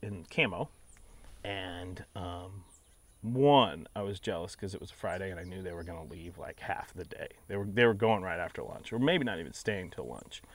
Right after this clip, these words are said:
And, uh, you know, so that was what was on my mind then. As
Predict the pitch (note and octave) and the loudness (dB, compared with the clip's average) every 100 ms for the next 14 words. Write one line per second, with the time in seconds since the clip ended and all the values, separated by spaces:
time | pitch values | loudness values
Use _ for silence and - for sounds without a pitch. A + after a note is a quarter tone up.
0 | - - - - - - C3 B2 A#2 A2+ | -20 -20 -20 -20 -2 6 8 8 6 6
1 | A2 A2 G#2 F#2+ - A#2 A#2+ A2+ G2 - | 4 4 0 -4 0 4 4 4 0 6
2 | B2+ D3 A#2 B2 A2+ G#2 G2 - B2 A2 | 8 8 6 2 2 0 -2 2 4 2
3 | G#2 F#2 F#2+ A#2 G#2 A2+ - - - - | 0 -4 0 0 0 -4 -16 -20 -20 -20
4 | - - B2 A#2 A2 - | -6 8 10 10 6 -4